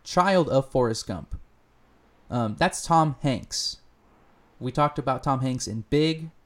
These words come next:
um, his, his role, um, having to make deals with who knows what, you know, the, uh, the other side, basically. You don't know if it's an angel or, or a demon, but he granted his wish. He got to see the other side,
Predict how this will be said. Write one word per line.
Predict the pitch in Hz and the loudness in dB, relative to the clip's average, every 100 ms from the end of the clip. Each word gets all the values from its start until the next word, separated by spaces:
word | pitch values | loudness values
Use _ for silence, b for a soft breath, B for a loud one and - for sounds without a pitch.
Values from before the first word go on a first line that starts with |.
| _ _ _ _ _ _ - | _ _ _ _ _ _ -8
um, | 120 117 113 | -4 -4 -2
his, | 135 143 143 120 | -2 -2 -4 -8
his | 131 139 131 | -4 -4 -2
role, | 120 135 143 147 151 135 - | -2 2 2 2 0 -4 -4
um, | 120 95 | -4 -4
having | 123 135 131 | -4 -2 -2
to | 131 | -2
make | 123 117 | -2 -4
deals | 110 131 139 143 131 | -4 -2 0 -2 -4
with | 110 110 110 - - _ _ - | -4 -4 -6 -14 -20 _ _ -4
who | 143 135 | 0 4
knows | 123 147 139 | 4 2 2
what, | 139 151 - _ - | 2 2 0 _ -8
you | 127 | -2
know, | 131 143 | 0 -2
the, | 135 120 101 | -2 -6 -4
uh, | 98 87 65 - _ - | -4 -6 -8 -14 _ -16
the | 123 120 | -6 -2
other | 160 | -2
side, | 156 156 202 123 - | 0 -2 -2 -4 -6
basically. | 127 - - 104 110 120 | -4 -4 -6 -8 -8 -6
You | 135 | -2
don't | 156 | 0
know | 160 | 2
if | 156 | 2
it's | 143 113 | 0 -2
an | |
angel | 120 139 127 | -2 -2 -2
or, | 113 | -2
or | 92 117 | 0 -2
a | 107 | -2
demon, | 139 160 95 107 _ _ _ _ - | -4 -4 -4 -8 _ _ _ _ -6
but | 123 | -2
he | 139 | -2
granted | 120 143 185 185 | 0 0 0 0
his | 135 | 0
wish. | 135 156 - - - _ | 2 0 -2 -10 -18 _
He | - 143 | -12 -6
got | 127 143 170 - | 2 2 2 -4
to | 135 | -6
see | - 160 | -2 -2
the | 131 127 | -2 -2
other | 143 | -2
side, | 135 139 143 95 - | -2 -2 0 -2 -6